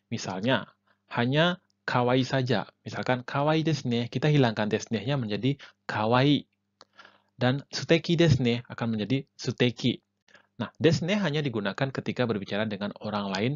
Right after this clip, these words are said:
dan tidak digunakan saat menyatakan perasaan atau kesan kepada diri sendiri yang tidak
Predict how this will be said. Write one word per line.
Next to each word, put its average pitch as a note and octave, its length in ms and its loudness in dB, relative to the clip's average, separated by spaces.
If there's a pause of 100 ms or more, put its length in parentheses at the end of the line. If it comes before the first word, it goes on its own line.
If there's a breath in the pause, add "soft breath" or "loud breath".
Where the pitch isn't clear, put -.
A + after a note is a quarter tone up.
(280 loud breath)
dan A2+ 300 0
tidak G#2+ 300 -2
digunakan G#2 500 -6
saat - 420 -4
menyatakan G2+ 540 -6
perasaan G#2 420 -2
atau G2+ 240 -6
kesan C#3 460 -2 (140)
kepada G2+ 280 -4
diri G2 220 -4
sendiri C3+ 340 2 (520 loud breath)
yang D#3 200 2
tidak C3 320 0